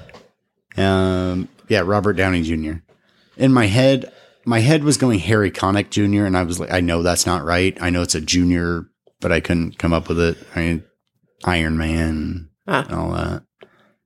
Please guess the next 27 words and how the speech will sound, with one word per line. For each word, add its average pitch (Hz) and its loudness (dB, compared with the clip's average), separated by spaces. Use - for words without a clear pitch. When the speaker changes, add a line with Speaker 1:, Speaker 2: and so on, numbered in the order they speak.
Speaker 1:
But 92 0
yeah, 90 0
it 92 -2
came 98 2
out, 95 2
oh, 95 2
two 117 0
thousand 95 2
eight. 95 -2
Speaker 2:
Oh, 202 -6
well, 170 -2
there 170 -6
you 170 -4
have 175 -6
it. - -10
I 170 0
have 180 2
no 185 4
idea. 190 2
I 170 -4
don't 175 -2
know 185 2
what 180 -2
made 190 2
it 180 -6
appropriate. 208 -10
Speaker 1:
Uh, 90 0